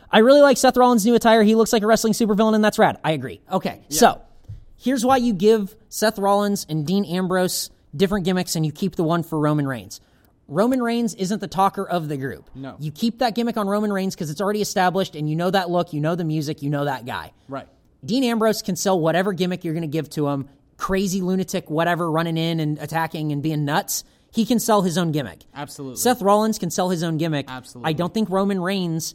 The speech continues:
Speaker 1: if they wanna push him to the moon like the way they are, they can't saddle him with a new gimmick, so you keep him
Speaker 2: Absolutely.
Speaker 1: with the Shield gimmick.
Speaker 2: Absolutely.
Speaker 1: Right?
Speaker 2: I agree.
Speaker 1: Thank you.
Speaker 2: So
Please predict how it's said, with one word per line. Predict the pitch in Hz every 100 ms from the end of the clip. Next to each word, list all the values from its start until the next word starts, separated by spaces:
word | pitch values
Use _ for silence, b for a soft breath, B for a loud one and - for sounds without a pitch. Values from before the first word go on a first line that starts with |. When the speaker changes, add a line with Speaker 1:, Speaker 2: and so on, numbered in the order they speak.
| -
Speaker 1:
if | 151
they | 180
wanna | 170 175
push | 202 -
him | 190
to | 202
the | 175
moon | 202 214
like | 160 -
the |
way | 143
they | 160 165
are, | 170 131 b b
they | 160
can't | 190 185
saddle | - 196 190
him | 170
with | 151
a |
new | 147
gimmick, | 151 190 170 -
so | 151
you |
keep | 123
him | 170 151
Speaker 2:
Absolutely. |
Speaker 1:
with | 156
the | 147
Shield | 156 127
gimmick. | 104 80
Speaker 2:
Absolutely. | 131 - 139 127 170
Speaker 1:
Right? | 262 269 _ -
Speaker 2:
I | 156
agree. | 170 160 143
Speaker 1:
Thank | - 208 160
you. | 82 - - - -
Speaker 2:
So | - 165 147 131 117